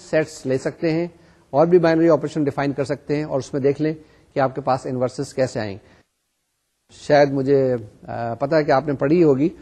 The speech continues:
آ، فرسٹ ایئر کے اندر جب گروپ تھیوری، تو اس کے اندر انورسز معلوم کیے ہوں گے آپ نے، جس کے اندر آپ نے set of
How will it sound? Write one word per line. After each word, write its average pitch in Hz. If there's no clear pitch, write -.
آ، 131
فرسٹ -
ایئر 160
کے 156
اندر 143
جب 131
گروپ 160
تھیوری، 147
تو -
اس 123
کے 151
اندر 143
انورسز 135
معلوم 131
کیے 127
ہوں 117
گے 110
آپ 101
نے، 101
جس 139
کے 165
اندر 147
آپ 139
نے 190
set 160
of 147